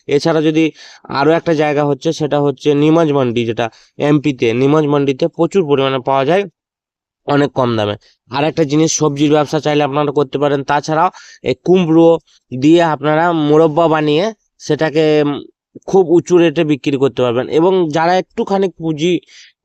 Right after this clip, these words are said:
এ, লাগা-, বেশি লাগাতে যাচ্ছেন, এক লাখ, দেড় লাখ, এ, তার, ওনাদের জন্য একটা ব্যবসা। এটা তো আমি করি, লঙ্কা বা মশলার ব্যবসা আমার তো চলেই, আহ, লা-, এবং খুব লাভনীয় এবং খুব ভালো ব্যবসা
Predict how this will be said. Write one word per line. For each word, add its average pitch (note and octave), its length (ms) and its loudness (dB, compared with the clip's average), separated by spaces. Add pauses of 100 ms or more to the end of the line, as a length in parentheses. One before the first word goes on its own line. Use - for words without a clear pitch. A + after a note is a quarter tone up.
এ, C#3+ 400 2
লাগা-, C#3 380 0
বেশি C#3 260 0
লাগাতে D3 320 0
যাচ্ছেন, C#3+ 340 -2
এক C3 180 -6
লাখ, C#3 140 -2
দেড় B2+ 220 -8
লাখ, C3 200 -2 (320)
এ, C#3 160 0
তার, D3 240 -4 (300)
ওনাদের D#3+ 420 0
জন্য E3+ 200 0
একটা E3 280 -2
ব্যবসা। D3 380 -2
এটা D3+ 220 -2
তো F#3 100 -2
আমি F3+ 140 0
করি, E3 340 2
লঙ্কা C#3+ 360 0
বা C#3+ 120 -2
মশলার C#3 380 -2
ব্যবসা C3+ 280 -4
আমার C3+ 140 -2
তো C#3 120 -4
চলেই, C3 340 0 (320)
আহ, C#3+ 480 0 (420)
লা-, C#3+ 260 0
এবং D3 300 2 (360)
খুব E3 200 0
লাভনীয় E3+ 720 2
এবং F3 360 0
খুব F3 240 -2
ভালো D3 320 0
ব্যবসা D#3+ 500 0